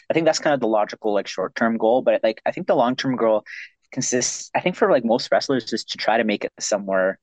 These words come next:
of, uh, no-, some, somewhere notable, you know, and, and, and, um, make it big, you know. And I think now with the internet and with the opportunities that you can, like,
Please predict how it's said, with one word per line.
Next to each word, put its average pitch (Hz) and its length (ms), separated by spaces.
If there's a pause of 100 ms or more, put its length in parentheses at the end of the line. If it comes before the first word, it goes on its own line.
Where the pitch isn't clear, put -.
(120)
of, 95 200 (100)
uh, 90 220 (440)
no-, - 280
some, 147 180
somewhere 156 220
notable, 110 460
you 113 100
know, 104 220
and, 95 100
and, 101 220
and, 90 300 (420)
um, 95 240
make 104 180
it - 120
big, 92 340
you 95 100
know. 98 200
And 98 180
I 107 60
think 120 160
now 107 180
with 107 100
the 90 120
internet 101 460
and 98 100
with 98 120
the 104 100
opportunities 98 760
that - 100
you 98 120
can, 98 160
like, 92 180